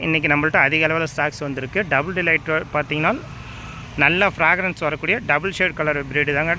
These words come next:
டபுள் டிலைட் ரோஸ். அதனால இந்த ஆஃபர் யூஸ் பண்ணிக்கோங்க. பிளான்ட்ஸ் வேணுங்கிறவங்க நம்ம நர்சரி நம்பரை கான்டாக்ட் பண்ணுங்க ஃப்ரெண்ட்ஸ். Once again இந்த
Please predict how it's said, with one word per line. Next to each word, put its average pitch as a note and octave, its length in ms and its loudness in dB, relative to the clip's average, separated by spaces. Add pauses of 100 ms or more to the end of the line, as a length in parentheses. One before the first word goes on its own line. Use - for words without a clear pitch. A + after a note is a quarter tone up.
டபுள் C#3+ 240 0
டிலைட் C3+ 320 0
ரோஸ். G3 180 -4 (440)
அதனால D#3 260 6 (540)
இந்த E3+ 120 0 (120)
ஆஃபர் F#3+ 300 2
யூஸ் - 180 -4
பண்ணிக்கோங்க. D#3 360 0 (140)
பிளான்ட்ஸ் E3 360 2
வேணுங்கிறவங்க D3+ 420 0
நம்ம C#3+ 220 0
நர்சரி D#3+ 300 0
நம்பரை C3+ 260 0
கான்டாக்ட் C#3 280 0
பண்ணுங்க A#2 300 0
ஃப்ரெண்ட்ஸ். A3 280 0 (840)
Once E3 220 2
again G#3 160 4 (140)
இந்த E3 100 2